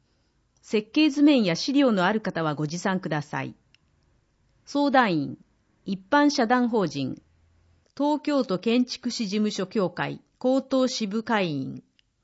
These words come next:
東京土地家屋調査士会、高等支部会員。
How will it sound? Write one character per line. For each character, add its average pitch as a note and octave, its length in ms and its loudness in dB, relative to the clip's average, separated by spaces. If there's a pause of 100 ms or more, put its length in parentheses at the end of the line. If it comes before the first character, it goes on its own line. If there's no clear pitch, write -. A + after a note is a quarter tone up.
(360)
東 C#4+ 300 2
京 C4+ 240 2
土 G#3 140 -4
地 - 160 -12
家 B3 180 4
屋 B3+ 160 -4
調 A#3 240 -4
査 A3+ 160 -4
士 - 160 -8
会、 C#3+ 260 -4 (500)
高 C4+ 260 0
等 C4 240 2
支 B3 140 -6
部 A3 120 -4
会 G3+ 320 0
員。 C#3 280 -6